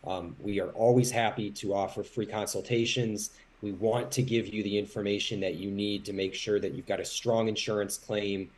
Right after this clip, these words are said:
that you're protecting the evidence, that you're saying things the right way to ensure that you can recover for any damages that you sustain. We're, you know, we're here to help put money in your pocket,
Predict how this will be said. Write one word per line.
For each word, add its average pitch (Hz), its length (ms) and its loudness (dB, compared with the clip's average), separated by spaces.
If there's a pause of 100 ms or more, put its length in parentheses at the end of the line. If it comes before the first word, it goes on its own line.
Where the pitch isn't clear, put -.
(180)
that 104 80 -2
you're 101 120 -2
protecting 131 520 0
the 107 180 2
evidence, 104 520 0
that 76 100 -4
you're 67 80 -10
saying 123 380 2 (180)
things 107 240 -2
the 104 80 -4
right 95 300 2
way 95 380 2 (240)
to 120 120 2
ensure 110 380 2
that 107 120 0
you 107 140 -4
can 107 180 -2
recover 104 680 4 (220)
for 92 140 -2
any 113 160 0
damages 101 560 0
that 87 160 -4
you 90 140 -6
sustain. 80 560 -8 (200)
We're, 98 100 -2
you 80 120 -6
know, 90 80 -6
we're 95 160 -2
here 120 300 0
to 117 80 6
help 113 260 2
put 123 220 -2
money 107 240 2
in 101 60 -2
your 101 100 -2
pocket, 98 580 -2